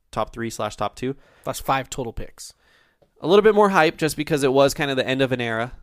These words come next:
Speaker 1: The end of, you know, the Tony Stark era, we should say. The end of the original Avengers era. Now we're moving into a new era. Some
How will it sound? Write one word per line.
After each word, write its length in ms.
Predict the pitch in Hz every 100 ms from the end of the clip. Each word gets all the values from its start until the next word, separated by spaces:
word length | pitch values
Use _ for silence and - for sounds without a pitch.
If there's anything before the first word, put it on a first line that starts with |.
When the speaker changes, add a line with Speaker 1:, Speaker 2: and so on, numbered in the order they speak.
| - -
Speaker 1:
The 100 | -
end 220 | 117 117 113
of, 160 | 107
you 80 | 110
know, 100 | 107
the 80 | 107
Tony 240 | - 117 113
Stark 280 | 113 104
era, 180 | 107 104
we 80 | 104
should 160 | - -
say. 160 | 110 110
The 200 | 113 117
end 160 | 139
of 60 | 135
the 140 | 135
original 380 | 120 117 117 110
Avengers 340 | 107 104 104
era. 180 | 107 107
Now 160 | 107 107
we're 60 | 107
moving 260 | 107 107
into 200 | 110 110
a 40 | 120
new 200 | 151 127
era. 220 | 110 120
Some 400 | - 175 170 165